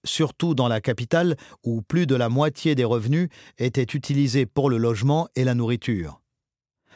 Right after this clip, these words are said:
Un petit deux pièces moderne à Paris se louait mille deux cents francs. Une place au premier rang d'un spectacle parisien coûtait cent vingt francs et un whisky dix francs. Une star comme Arletty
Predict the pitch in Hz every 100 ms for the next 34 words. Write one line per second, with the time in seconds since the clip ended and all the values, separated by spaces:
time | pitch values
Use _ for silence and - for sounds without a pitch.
0 | - - _ 120 120 165 196 160 - 175
1 | 151 139 156 151 131 117 113 127 123 165
2 | 190 196 - - 131 156 151 160 135 135
3 | - 113 - 85 71 _ _ _ _ _
4 | - - - - 135 151 170 156 - 127
5 | 101 151 151 135 143 120 113 139 117 143
6 | 110 127 123 120 101 151 160 - 131 127
7 | 107 - 147 127 113 - 123 151 - _
8 | _ _ _ _ _ 143 147 131 127 -
9 | - 135 120 123 - 101 - _ _ _
10 | _ _ _ _ _ _ _ - 123 -
11 | 170 160 110 127 120 107 123 117 - 165